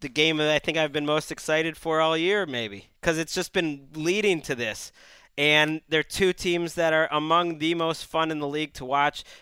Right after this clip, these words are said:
They're two rookie quarterbacks who couldn't be more different. And at this point, Baker Mayfield's playing about as well as any quarterback in, in the league. He's so confident, it's almost outrageous how the types of throws that he just tries.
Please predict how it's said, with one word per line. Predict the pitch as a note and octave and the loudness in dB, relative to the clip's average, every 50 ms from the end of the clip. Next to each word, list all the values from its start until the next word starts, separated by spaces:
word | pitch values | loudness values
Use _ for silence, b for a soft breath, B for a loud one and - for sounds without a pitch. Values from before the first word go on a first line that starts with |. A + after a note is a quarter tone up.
| B | B
They're | - A#2+ | -8 -8
two | A#2+ - - F3 E3+ | -6 -4 -2 -2 0
rookie | D#3+ E3 D#3 - C#3 B2 | 2 2 0 0 -4 -8
quarterbacks | - - D3 C#3+ C#3+ C#3+ C3 C#3+ C#3 C#3 - - | -4 0 0 2 2 2 2 2 0 0 0 -4
who | - A#2+ | -10 -8
couldn't | - D3 C#3 C#3 C3+ B2 - | -4 -4 -4 -4 -4 -10 -8
be | C#3+ C3+ B2+ B2 A#2 - b b b b b b b b | -6 -4 -4 -4 -6 -8 b b b b b b b b
more | - C#3+ D3+ D3+ C#3+ | -2 2 2 2 2
different. | B2 A2 C3 C#3+ C#3 - C3+ B2 A#2+ A#2+ A#2+ _ - - | 2 2 0 0 0 0 0 0 0 -2 -6 _ -6 -2
And | B2 B2+ B2 B2 A#2+ A#2+ A#2+ - _ _ _ _ - | 0 2 2 2 2 0 -4 -12 _ _ _ _ -4
at | B2 B2 B2 - | -4 -4 -4 -2
this | E3 F#3 G#3 - | -2 -2 -2 -4
point, | - E3 D#3+ D3 C#3+ C3+ - B2+ C3 _ _ _ _ _ | -4 -2 0 0 0 -2 -6 -14 -20 _ _ _ _ _
Baker | - E3+ E3 E3 - D#3+ | -2 -2 -2 0 -2 -2
Mayfield's | C#3 C#3+ D#3 F3+ - - D#3 C#3 B2 | 0 0 0 0 0 -2 -4 -4 -4
playing | - - - D3 D3+ D#3 D#3 D3+ | -6 -6 -2 0 0 0 0 -2
about | C#3+ C#3+ D3 D3+ D3 | 0 2 2 2 2
as | D3 C3 | 0 -2
well | C3+ D3+ D#3+ E3 E3 | -2 0 0 0 0
as | C#3+ D3+ | 0 -2
any | D#3+ D#3+ E3 | -4 -4 -4
quarterback | - - - E3+ E3+ E3+ E3 E3+ E3 E3 - _ _ _ - | -8 -4 -4 -2 -2 0 0 2 0 0 0 _ _ _ -18
in, | - D#3 F3+ F#3 - _ - | -16 -12 -12 -12 -14 _ -8
in | F#3 F#3+ F#3+ | -6 -4 -2
the | F#3+ F#3+ | -2 -2
league. | G3 A3 A#3 A3+ F#3 | -2 -2 -2 -2 -4
He's | F3+ F3 E3+ - - _ - | -8 -10 -10 -10 -12 _ -14
so | - - - - - - - A3 A3 A#3+ | -12 -10 -8 -8 -8 -4 -2 0 0 0
confident, | A#3+ - - G3 F3+ F#3 F3+ - - D3+ C#3 C#3 C3+ - | 0 0 0 4 4 4 4 2 -2 -4 -2 -2 -2 -2
it's | C3+ C3+ - - | -6 -4 -2 0
almost | F3 F3+ F#3 F3+ D#3+ - | 0 0 0 0 0 2
outrageous | D3+ C3+ A#2 B2+ C#3 D3 D#3 C#3 A#2+ A#2+ A2+ - - b b b b b b b b | 0 0 2 2 2 2 2 0 -2 -4 -6 -6 -10 b b b b b b b b
how | - C3+ C#3 C3 C3+ C#3 C3+ C3+ C#3 - _ _ - | -2 2 4 6 6 6 4 2 0 -2 _ _ -12
the | C3 B2+ | -12 -10
types | A2+ - - D#3 D#3+ - - C#3+ | -8 -4 -2 -2 -2 -2 -4 -10
of | A#2+ - | -10 -8
throws | - B2 C3 C#3 C#3 C#3 C3+ A#2 | -6 -2 0 0 0 0 -2 -4
that | B2 A#2+ - | -6 -8 -8
he | A#2 A#2+ A2+ | -8 -12 -12
just | F#2+ A2+ G#2+ - - - | -10 -12 -12 -12 -12 -8
tries. | - C3+ C3 A2+ G2 E2 D#2+ - - | -2 0 0 0 0 -4 -8 -16 -20